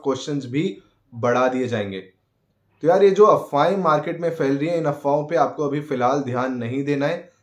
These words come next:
ये अफवाहें ठीक वैसी हैं जैसे आपके पड़ोसी ने आपको ये बता दिया हो कि भाई, तू जिससे प्यार करता था उसकी तो शादी कहीं और तय हो गई है, और हकीकत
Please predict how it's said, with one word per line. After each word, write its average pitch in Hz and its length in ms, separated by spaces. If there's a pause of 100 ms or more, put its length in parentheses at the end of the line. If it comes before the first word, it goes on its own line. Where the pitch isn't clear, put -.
(120)
ये 135 120
अफवाहें 160 520
ठीक 175 300
वैसी 135 320
हैं 185 200
जैसे 151 240
आपके 147 220
पड़ोसी 139 440
ने 160 60
आपको 151 240
ये 147 60
बता 127 320
दिया 143 220
हो 170 160 (560)
कि 151 60
भाई, 170 280 (200)
तू 170 120
जिससे 165 280
प्यार 147 300
करता 156 320
था 190 100
उसकी 175 240
तो 170 100
शादी 156 300
कहीं 156 180
और 151 160
तय 175 140
हो 180 100
गई 160 180
है, 113 240 (600)
और - 180
हकीकत 156 680